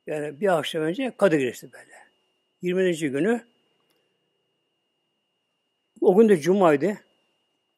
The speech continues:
Sabah namazına gidecek. Mescide namaz kılmaya, Küfe, mescide gidecek böylece.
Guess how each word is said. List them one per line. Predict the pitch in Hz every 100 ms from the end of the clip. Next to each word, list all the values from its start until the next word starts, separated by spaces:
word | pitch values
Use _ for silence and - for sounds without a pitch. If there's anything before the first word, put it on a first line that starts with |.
| _ _ _ _ _ - - - -
Sabah | 196 190
namazına | 196 180 214
gidecek. | 160 165 - - - _ -
Mescide | 180 - 165 151
namaz | 156 156 151
kılmaya, | - 139 139 127 - _
Küfe, | - 120 139 117
mescide | 170 143 147
gidecek | 117 120 110
böylece. | 113 110 - 233